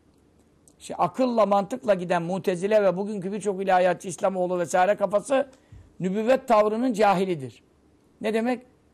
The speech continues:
Peygamberlikte vahiy var, hadislerde vahiydir. O ne buyuruyorsa haktır, akıl almasa da inanmak farzdır. E, bu nübüvvet tavrı, bu, tarzıdır. Ama bunun bir cahilleri olan bazı kişilerin uzak görmesi neyi?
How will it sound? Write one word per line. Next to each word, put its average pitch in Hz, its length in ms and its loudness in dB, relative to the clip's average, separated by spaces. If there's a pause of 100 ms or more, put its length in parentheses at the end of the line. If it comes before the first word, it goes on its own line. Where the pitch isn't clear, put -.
(180)
Peygamberlikte 214 920 2
vahiy 202 260 2
var, 247 240 2 (800)
hadislerde 208 720 0
vahiydir. 220 560 2 (640)
O 226 140 2
ne 240 160 4
buyuruyorsa 208 420 0
haktır, 254 420 2 (140)
akıl 226 300 0
almasa 233 480 2
da 269 80 4
inanmak 220 480 0
farzdır. 165 400 2 (800)
E, 160 140 -4
bu 294 160 -2
nübüvvet 269 440 2
tavrı, 202 440 2
bu, - 300 -8
tarzıdır. 156 480 -2 (320)
Ama 226 260 2
bunun 254 300 0
bir 262 200 -2
cahilleri 233 520 2
olan 208 300 2
bazı 233 200 4
kişilerin 190 200 -4
uzak 247 280 0
görmesi 170 460 -4
neyi? 208 340 2